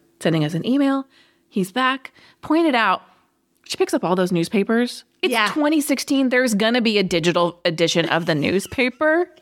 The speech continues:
Speaker 2: Yes.
Speaker 1: Also, they didn't have her name. It didn't matter. But this is the land where the internet doesn't exist. Pick up a pad of paper and make yourself a list, lady.
Speaker 2: For real.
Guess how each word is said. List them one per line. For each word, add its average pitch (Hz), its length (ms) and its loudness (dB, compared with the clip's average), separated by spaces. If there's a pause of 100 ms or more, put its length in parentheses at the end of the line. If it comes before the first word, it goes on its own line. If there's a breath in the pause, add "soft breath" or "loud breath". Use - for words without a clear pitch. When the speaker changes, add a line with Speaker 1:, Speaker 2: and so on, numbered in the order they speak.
Speaker 2:
Yes. - 340 -10 (200 loud breath)
Speaker 1:
Also, - 160 0
they 254 120 0
didn't 226 200 -2
have 180 160 -2
her 165 100 -6
name. 165 200 -6
It - 20 -10
didn't 165 160 -2
matter. 170 240 -4 (240 loud breath)
But 220 360 -2 (680)
this 214 400 0
is 262 160 -2
the 262 140 0
land 196 400 0
where 175 100 0
the 170 140 -2
internet 180 320 0
doesn't 175 240 -2
exist. 165 580 -4 (260)
Pick 302 220 -4
up 226 100 -2
a - 80 -8
pad 185 300 0
of 147 80 -2
paper 175 400 -4
and 175 240 0
make 233 300 -4
yourself 156 340 -4
a - 60 -6
list, - 600 -4
lady. - 460 -8
Speaker 2:
For - 220 -6
real. 165 580 -4